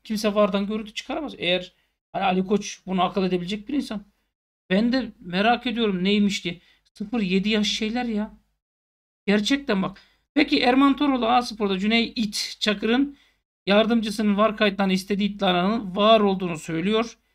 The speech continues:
Kayıtlara hiçbir şekilde ulaşamıyorlar. Kayıtları bulamadıkları için hemen vara giriş çıkışları ekstra güvenlik kameraları yerleştiriyorlar.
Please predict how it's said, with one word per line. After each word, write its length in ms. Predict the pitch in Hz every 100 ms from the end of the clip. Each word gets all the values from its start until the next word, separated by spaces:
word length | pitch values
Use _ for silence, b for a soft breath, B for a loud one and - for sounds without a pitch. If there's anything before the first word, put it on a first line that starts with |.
| _ _
Kayıtlara 340 | 196 208 208 220
hiçbir 200 | 208 226
şekilde 260 | 233 196
ulaşamıyorlar. 600 | 180 180 185 240 247 208 -
Kayıtları 420 | 180 180 196 185
bulamadıkları 500 | 185 208 226 - 226
için 140 | 208
hemen 260 | 190 190 180
vara 180 | 185 196
giriş 240 | 190 190
çıkışları 420 | 190 180 - 190
ekstra 360 | - 196 - 180
güvenlik 400 | 180 185 214 208
kameraları 380 | 196 180 160 156
yerleştiriyorlar. 580 | 165 190 - 277 311